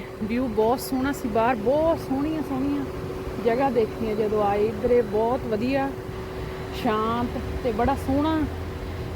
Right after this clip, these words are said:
ਏਰੀਆ ਬਰਨ ਵੀ, ਬਹੁਤ ਵਧੀਆ ਮਾਲ ਸੀਗਾ। ਬਹੁਤ ਕੁਛ ਦੇਖਿਆ ਵਿੱਚ, ਕੁਛ ਵੀਡੀਓ ਮੈਂ ਬਣਾਈਆਂ, ਕੁਛ ਕੁ ਨਹੀਂ ਵੀ ਬਣਾਈਆਂ। ਤੇ ਚਲੋ ਜੀ,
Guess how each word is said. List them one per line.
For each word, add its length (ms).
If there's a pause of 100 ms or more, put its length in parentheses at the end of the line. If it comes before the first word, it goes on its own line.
ਏਰੀਆ 420
ਬਰਨ 320
ਵੀ, 200 (300)
ਬਹੁਤ 280 (240)
ਵਧੀਆ 400
ਮਾਲ 500
ਸੀਗਾ। 380 (800)
ਬਹੁਤ 280
ਕੁਛ 260
ਦੇਖਿਆ 380
ਵਿੱਚ, 180
ਕੁਛ 320
ਵੀਡੀਓ 300
ਮੈਂ 140
ਬਣਾਈਆਂ, 420
ਕੁਛ 160
ਕੁ 140
ਨਹੀਂ 240
ਵੀ 100
ਬਣਾਈਆਂ। 420 (1200)
ਤੇ 540 (480)
ਚਲੋ 240
ਜੀ, 180